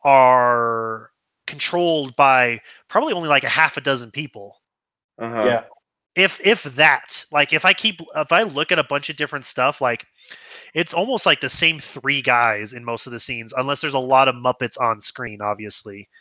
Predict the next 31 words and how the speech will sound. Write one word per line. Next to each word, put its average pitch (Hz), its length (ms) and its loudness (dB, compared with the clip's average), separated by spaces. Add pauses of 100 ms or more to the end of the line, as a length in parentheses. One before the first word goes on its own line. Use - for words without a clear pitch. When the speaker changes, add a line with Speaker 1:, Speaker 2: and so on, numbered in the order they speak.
(300)
Speaker 2:
Yeah. 98 260 2 (320)
Speaker 3:
Yeah. 139 120 4 (1600)
Speaker 1:
And 160 300 6
I 175 40 8
Speaker 2:
And 240 80 4
Speaker 1:
don't 330 240 -4
know 180 440 4
exactly 156 520 -2
how, 160 460 4 (300)
obviously 214 300 4
it 180 80 -4
takes - 240 -4
a 156 40 -8
special, 139 960 -4
like, 131 280 0 (840)
probably 190 440 2
they 135 140 2
would - 100 -6
have 147 180 2
to 139 100 -8
have 113 120 -6
adapted 110 640 -2 (280)
somehow 107 500 -6 (140)
if, 147 260 0
if 151 140 2
they 151 160 4
haven't 147 360 2
directed 127 540 -2
Muppet 120 280 -4
movies 107 280 -12
before. 107 500 -20